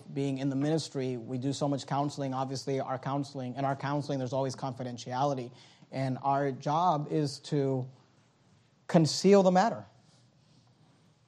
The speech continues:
If it doesn't affect you and it doesn't, and you're not in the authority to deal with it, I don't need to tell you about it. Our job is to cover the transgression. You say, "Why?" Because we're seeking love.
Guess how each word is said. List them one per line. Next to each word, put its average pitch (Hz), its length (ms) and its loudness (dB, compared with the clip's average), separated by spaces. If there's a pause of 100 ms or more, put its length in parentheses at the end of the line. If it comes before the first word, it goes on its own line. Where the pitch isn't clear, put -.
(140)
If 202 120 8
it 208 40 6
doesn't 208 240 8
affect 156 400 2
you 147 220 2
and 170 100 0
it 139 80 0
doesn't, 131 260 0
and 139 100 0
you're 139 120 2
not 139 160 2
in 127 60 -2
the 120 80 -4
authority 120 300 0
to 107 60 -4
deal 120 160 4
with 135 160 2
it, 127 180 2
I 127 80 -2
don't 156 140 0
need 127 120 -2
to 113 80 -10
tell 117 120 -2
you 110 140 -2
about 107 240 -4
it. - 240 -10 (1700)
Our 160 100 10
job 180 300 12
is 202 100 8
to 196 60 2
cover 190 300 8
the 185 80 6
transgression. 170 640 2 (200)
You 151 60 -6
say, 202 80 6
"Why?" 190 400 12 (240)
Because 151 180 2
we're 170 80 2
seeking 180 380 0
love. 160 300 0